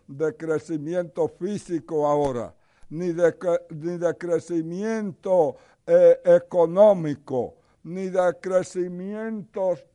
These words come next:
de intelectualidad humana. Le estoy hablando del crecimiento espiritual, que es el que Dios quiere que usted y yo crezcamos espiritualmente.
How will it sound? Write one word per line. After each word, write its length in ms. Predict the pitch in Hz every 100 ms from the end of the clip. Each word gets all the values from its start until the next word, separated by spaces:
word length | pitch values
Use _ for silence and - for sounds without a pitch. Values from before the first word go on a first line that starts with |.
| -
de 280 | 156 190
intelectualidad 1400 | 190 180 175 175 175 156 - 175 170 170 160 196 175 143 - _ _ -
humana. 800 | 160 160 170 175 151 127 95 _ _ _
Le 200 | 135 147
estoy 420 | 143 - 165 175
hablando 720 | 156 139 151 165 156 131 131 127
del 260 | 135 127
crecimiento 1080 | - 135 123 139 127 135 151 143 117 123 113
espiritual, 1000 | 110 _ 120 113 110 - 120 104 92 76 _ _ _ _ _ _
que 340 | - 139 151 185
es 160 | 180
el 260 | 180 165 156
que 200 | 170 151
Dios 1080 | 135 160 185 175 151 - - - - - _ _ _ _
quiere 720 | 160 170 190 185 147 131 104 _ _ _
que 180 | 151 156
usted 540 | 156 - - 175 175
y 60 | 147
yo 320 | 147 165 160
crezcamos 1000 | 156 143 - - 151 151 139 131 123 _ _ _ _ -
espiritualmente. 1600 | 147 143 - 156 147 143 - 156 147 139 131 139 117 92 82